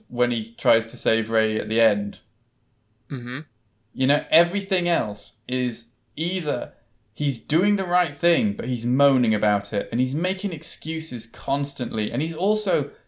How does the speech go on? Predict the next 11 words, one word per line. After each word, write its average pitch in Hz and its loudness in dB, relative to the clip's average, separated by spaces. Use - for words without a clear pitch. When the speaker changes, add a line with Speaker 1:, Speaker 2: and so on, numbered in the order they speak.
Speaker 1:
terrible 160 4
at 131 4
his 123 -2
job, 104 2
and 131 2
he's 151 -2
also 170 -2
just, - -8
he's 170 -4
just - -6
always 214 0